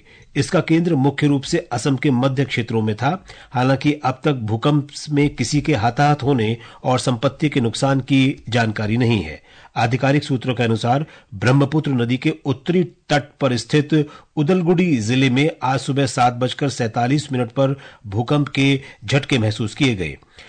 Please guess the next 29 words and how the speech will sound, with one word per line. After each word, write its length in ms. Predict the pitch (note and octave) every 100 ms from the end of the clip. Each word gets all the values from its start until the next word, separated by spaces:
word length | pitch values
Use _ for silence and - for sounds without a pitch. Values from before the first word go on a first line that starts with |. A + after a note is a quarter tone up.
| - C3
वहीं 160 | D#3+
केंद्र 300 | - E3+ E3
शासित 360 | E3 E3+ G#3+ -
प्रदेश 280 | D#3 E3 C3+
जम्मू 220 | C3 C#3
कश्मीर 400 | C3+ - D3+ D3+
के 160 | E3
डोडा 340 | C#3 B2+ C3+ C#3+
जिले 220 | B2 C3
में 160 | C3 A#2+
भी 320 | C#3+ G#2 G2+ -
आज 200 | B2 C3
सुबह 460 | - C3+ C#3+ B2 B2 - - _ _ _ _ _ _ _
भूकंप 400 | B2+ A2+ D#3 D3
के 160 | C#3 C3
झटके 320 | A2+ A2+ C#3
महसूस 340 | A2+ A2 A#2
किए 220 | - A#2+ A#2+
गए। 220 | C#3 F#3 -
इसका 280 | C3 - C3+
केंद्र 440 | - D3 C3+ C#3+ D3+ - -
गुंडोह 480 | G2 B2+ B2+ D#3 A#2
था। 340 | A2 G2+ - - - -
सुबह 320 | - B2+ C3+
छह 240 | - D3+
बजकर 320 | C#3 C3 - C#3
चौदह 360 | - C3+ D3
मिनट 240 | B2+ A2+ -
पर 220 | B2+